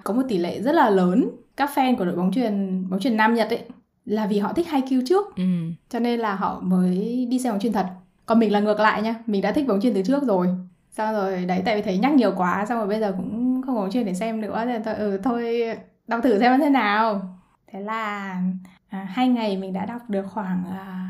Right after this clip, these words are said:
Speaker 1: mười bảy tập, chưa được phân nửa đâu. Đến bây giờ là họ ra được đâu, à,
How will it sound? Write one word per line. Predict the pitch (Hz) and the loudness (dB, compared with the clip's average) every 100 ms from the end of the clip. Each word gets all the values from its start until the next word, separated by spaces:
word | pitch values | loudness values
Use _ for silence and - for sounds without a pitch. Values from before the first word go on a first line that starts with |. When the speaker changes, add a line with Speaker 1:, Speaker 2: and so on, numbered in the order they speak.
| 185 185 | -10 -10
Speaker 1:
mười | 202 202 208 208 208 | -8 -8 -8 -10 -8
bảy | 202 196 | -8 -6
tập, | 202 202 _ _ | -8 -8 _ _
chưa | 269 247 | -2 0
được | 208 | 0
phân | 262 254 | 4 6
nửa | 254 190 185 | 6 2 -2
đâu. | 220 - _ _ _ _ - | -4 -6 _ _ _ _ -2
Đến | 196 | 0
bây | 269 | 2
giờ | 269 226 | 2 2
là | 208 196 196 190 196 202 | 0 -4 -6 -8 -6 -6
họ | 196 170 | -6 -4
ra | 233 240 233 | -4 -4 -4
được | 214 190 | -6 -6
đâu, | 208 214 214 214 | -6 -6 -4 -6
à, | 208 | -6